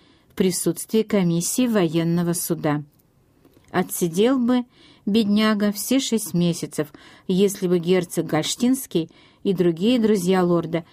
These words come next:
не доказали императрице Екатерине, что такая мелочь, как избиение,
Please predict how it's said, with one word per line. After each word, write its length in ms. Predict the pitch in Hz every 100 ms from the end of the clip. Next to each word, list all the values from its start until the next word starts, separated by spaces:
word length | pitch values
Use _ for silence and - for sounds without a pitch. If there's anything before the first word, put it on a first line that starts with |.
| _ -
не 180 | 220 262
доказали 580 | 233 - 175 185 208 196
императрице 720 | 196 180 180 180 185 170 -
Екатерине, 540 | 170 165 175 175 247 269
что 240 | 262 185
такая 500 | 175 170 - 175 190
мелочь, 400 | 233 254 262 262
как 240 | - 233 247
избиение, 760 | 220 202 226 214 220 220 214